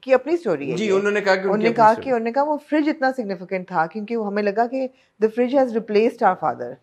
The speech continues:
Speaker 1: तो ये अब, अब घर घर की कहानी है
Speaker 2: घर
Speaker 1: और
Speaker 2: घर की।
Speaker 1: इसमें बिल्कुल है, लेकिन यहाँ पे the children have been shortchanged और उनके साथ ज्यादती हुई
Speaker 2: No
Speaker 1: है।
Speaker 2: doubt।
Speaker 1: मेरी पूरी सिंपथीज बच्चों के साथ है।
Speaker 2: ठीक है जी।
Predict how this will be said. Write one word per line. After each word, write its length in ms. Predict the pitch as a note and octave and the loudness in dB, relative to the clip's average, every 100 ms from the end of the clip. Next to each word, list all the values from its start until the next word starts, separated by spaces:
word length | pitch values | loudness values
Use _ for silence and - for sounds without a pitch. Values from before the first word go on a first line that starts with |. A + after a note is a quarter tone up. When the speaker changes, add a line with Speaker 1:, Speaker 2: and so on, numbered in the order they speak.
| _ _ _ | _ _ _
Speaker 1:
तो 60 | B3+ | -2
ये 240 | C#4 G#4 | 2 4
अब, 240 | G#4+ G3+ G3 | 4 2 0
अब 360 | F3+ D#3 E3+ F3 | -2 -2 -2 -2
घर 120 | G3 | 2
घर 140 | A#3+ | 2
की 120 | B3 B3+ | 2 0
कहानी 440 | G#3+ E3+ D#3+ F3 | -2 -4 -6 -6
है 100 | A3+ | -2
Speaker 2:
घर 60 | B3 | 0
Speaker 1:
और 100 | A3 | 0
Speaker 2:
घर 60 | |
की। 80 | G3+ | -4
Speaker 1:
इसमें 160 | G#3 F3+ | -6 -6
बिल्कुल 280 | F3+ A3+ | -6 -2
है, 140 | G#3 G#3+ | 0 2
लेकिन 300 | A#3+ B3+ A#3+ _ _ G3 | 0 -2 -6 _ _ 0
यहाँ 280 | A#3+ D4+ | 4 4
पे 380 | D#4+ B3+ A3+ F3+ | 4 0 0 -2
the 60 | F#3+ | -8
children 280 | F#3+ G3 F#3+ | -8 -6 -6
have 180 | F#3+ | -4
been 180 | F#3 D#3 | -8 -8
shortchanged 680 | E3+ - D3 C#3 G3 A3 D#4 - _ _ _ | -12 -8 -8 -6 -8 -8 -10 -18 _ _ _
और 80 | F3 | -6
उनके 160 | F3 E3 | -6 -8
साथ 160 | D#3+ | -8
ज्यादती 300 | C#3 - - | -8 -10 -10
हुई 120 | G2+ C#3+ | -10 -8
Speaker 2:
No 60 | |
Speaker 1:
है। 80 | C3+ | -8
Speaker 2:
doubt। 180 | F2 - _ | -10 -14 _
Speaker 1:
मेरी 300 | F#3 G3+ G3+ | -4 0 0
पूरी 320 | D4+ C4 C4 C#4 | 0 0 0 0
सिंपथीज 460 | G3 F3+ F3 E3 | -4 -8 -8 -8
बच्चों 260 | C#3 - C3 | -8 -12 -14
के 80 | C3+ | -10
साथ 140 | - | -8
है। 60 | - | -4
Speaker 2:
ठीक 300 | F3 C#3+ - | -4 -4 -8
है 80 | - | -16
जी। 200 | - | -20